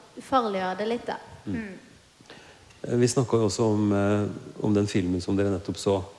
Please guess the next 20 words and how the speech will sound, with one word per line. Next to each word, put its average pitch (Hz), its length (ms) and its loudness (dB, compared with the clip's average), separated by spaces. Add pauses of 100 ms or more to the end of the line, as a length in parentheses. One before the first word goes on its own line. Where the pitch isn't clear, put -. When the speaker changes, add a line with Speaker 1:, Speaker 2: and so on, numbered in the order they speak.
(240)
Speaker 1:
Mm. 220 60 -12 (320)
Speaker 2:
med 113 100 2
Dora 95 320 2
som, 98 400 0
eh, 98 220 -2 (460)
jeg 107 100 -2
synes 101 160 -2
forresten 95 300 -2
var 92 80 -2
helt 90 140 -4
strålende 90 420 -2
på - 120 -8
slutten 90 300 -2
der. 101 140 0 (640)
Altså, 123 160 0
har 117 80 4
jeg 110 100 4
et - 140 -4
punkt 107 180 2
til? 101 180 0